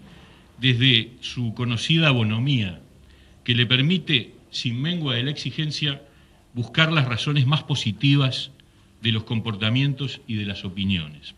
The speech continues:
Está totalmente alejado de las filias y de las fobias, no cede ante la posibilidad del enojo o del encantamiento,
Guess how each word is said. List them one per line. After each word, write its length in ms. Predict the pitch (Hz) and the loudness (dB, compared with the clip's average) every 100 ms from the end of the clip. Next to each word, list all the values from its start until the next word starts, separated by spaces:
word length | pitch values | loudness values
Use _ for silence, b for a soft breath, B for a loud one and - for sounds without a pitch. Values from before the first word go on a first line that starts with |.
| _ b b b b b b b b | _ b b b b b b b b
Está 220 | 120 117 165 | -2 6 6
totalmente 540 | 156 156 151 160 151 | 8 6 6 4 4
alejado 520 | 131 117 151 151 147 | 4 4 4 4 6
de 80 | 123 | 4
las 140 | 110 | 2
filias 480 | - 160 151 151 123 | 0 0 4 4 2
y 60 | 117 | 0
de 80 | 107 | 0
las 160 | 104 | -2
fobias, 680 | - 151 135 120 139 - - _ _ b b b b | -4 0 2 2 0 -6 -14 _ _ b b b b
no 140 | - | -4
cede 320 | 131 - 151 139 | 0 4 6 6
ante 180 | 123 | 4
la 140 | 113 110 | 0 0
posibilidad 560 | 110 - 113 113 131 | -4 -2 0 2 2
del 180 | 135 113 | 4 2
enojo 400 | 113 131 131 - | 2 0 -2 -2
o 140 | 120 104 | -2 0
del 160 | 104 | 0
encantamiento, 920 | 101 95 104 98 113 147 120 98 123 | -2 -2 -4 -2 0 2 2 0 -10